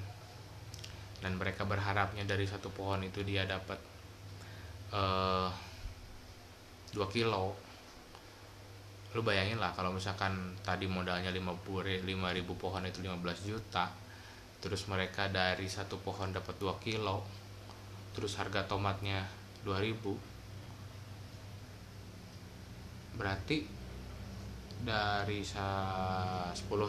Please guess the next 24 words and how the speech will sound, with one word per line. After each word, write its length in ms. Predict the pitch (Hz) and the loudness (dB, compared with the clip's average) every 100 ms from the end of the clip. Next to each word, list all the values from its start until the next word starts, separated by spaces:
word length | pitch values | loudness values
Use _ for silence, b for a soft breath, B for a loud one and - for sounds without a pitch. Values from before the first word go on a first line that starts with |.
| 101 | 6
ton 200 | 127 104 | 6 6
kali 160 | 110 101 | 4 4
dua 200 | 101 113 | 6 6
ya 120 | 101 | 6
dua 80 | 95 | 4
puluh 200 | 98 101 | 6 6
juta 360 | 113 113 104 | 6 8 10
lah. 120 | 98 101 - - - - - - - - - | 10 6 2 0 2 4 4 6 6 6 6
Dua 120 | 123 127 | 6 8
puluh 200 | 127 127 | 8 8
juta. 360 | 98 - - 92 - 92 90 - | 10 10 8 6 6 4 4 4
Dua 80 | 95 | 4
puluh 200 | 95 98 | 4 4
juta 240 | 98 95 117 | 4 6 6
kalau 160 | 104 98 | 6 6
dihitung 320 | - 113 101 | 6 6 6
kasar 400 | 95 92 98 107 | 6 6 6 6
aja, 240 | 113 95 101 | 6 6 4
bersihnya 480 | 101 - 95 113 | 2 2 2 2
ya 20 | 104 | 2
mereka 200 | 90 113 | 0 2
dapat 240 | 98 95 | 2 2
lima 240 | 92 90 87 | 0 0 0
juta. 400 | 104 - - | -2 -4 -6